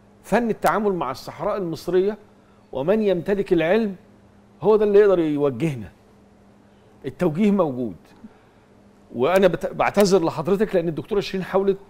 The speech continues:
تتواصل وتنشر الفكر ده معايا من سنة تقريبًا. آه، اللي أنا عايز أقوله إن إحنا محتاجين جزئية واحدة بس دلوقتي، إن إحنا نعمل يا إما كيان صغير، رابطة، جمعية تعاونية،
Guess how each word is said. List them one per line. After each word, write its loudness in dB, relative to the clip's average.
تتواصل 2
وتنشر -2
الفكر -2
ده 0
معايا 0
من -2
سنة -6
تقريبًا. -8
آه، -8
اللي -4
أنا 2
عايز -2
أقوله -2
إن -8
إحنا -6
محتاجين -6
جزئية -4
واحدة 2
بس -6
دلوقتي، -14
إن -4
إحنا -2
نعمل -2
يا -6
إما -8
كيان 0
صغير، -6
رابطة، 0
جمعية 0
تعاونية، -4